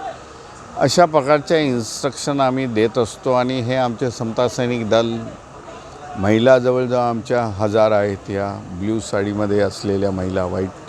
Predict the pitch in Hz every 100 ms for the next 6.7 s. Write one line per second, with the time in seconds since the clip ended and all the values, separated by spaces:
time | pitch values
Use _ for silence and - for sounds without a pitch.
0 | - 104 87 101 101 - 92 92 90 95
1 | - - - - - - - - - -
2 | - - - - - - - - 170 156
3 | 139 143 156 160 156 143 127 151 139 143
4 | 127 - 143 127 139 123 113 107 120 107
5 | 110 117 101 107 101 107 110 107 92 -
6 | 98 92 90 85 82 -